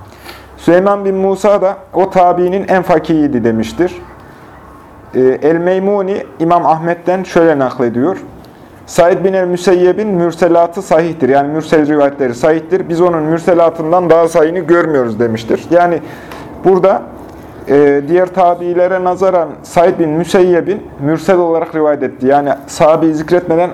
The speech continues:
Allah Resulü Aleyhisselatü Vesselam'dan, e, direkt rivayet ettiği hadisler kastediliyor. Bazı alimler Said bin Müseyyeb'in mürsellerini sahih olarak değerlendirmişler. Ama bunda icma yoktur, ittifak yoktur. Hadis ilminde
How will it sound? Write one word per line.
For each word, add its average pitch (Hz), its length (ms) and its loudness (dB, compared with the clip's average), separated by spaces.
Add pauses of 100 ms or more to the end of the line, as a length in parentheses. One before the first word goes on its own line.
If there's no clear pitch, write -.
Allah 160 240 2
Resulü 156 340 -2
Aleyhisselatü 147 600 0
Vesselam'dan, 147 580 0 (720)
e, - 40 -2 (500)
direkt 151 480 0
rivayet 147 280 4
ettiği 143 280 -2
hadisler 143 520 0
kastediliyor. 113 720 0 (800)
Bazı 180 340 4
alimler 170 400 0
Said 165 360 0
bin 170 80 -2
Müseyyeb'in 170 600 0 (360)
mürsellerini 165 680 0
sahih 165 420 0 (540)
olarak 143 420 2
değerlendirmişler. 110 880 -2 (240)
Ama 143 220 0
bunda 151 200 2
icma 143 280 0
yoktur, 143 380 -2
ittifak 120 460 -2
yoktur. 139 340 -2 (580)
Hadis 156 420 0
ilminde 156 500 0